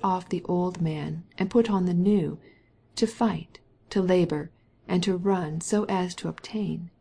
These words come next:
Are we ready to withstand a taunting world and endure hardships for Christ's sake? What shall we say?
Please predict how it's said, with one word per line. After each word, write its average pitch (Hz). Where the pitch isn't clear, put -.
Are 180
we 175
ready 170
to -
withstand 170
a -
taunting 190
world 175
and 170
endure 170
hardships 220
for -
Christ's 175
sake? 220
What 202
shall 233
we 233
say? 226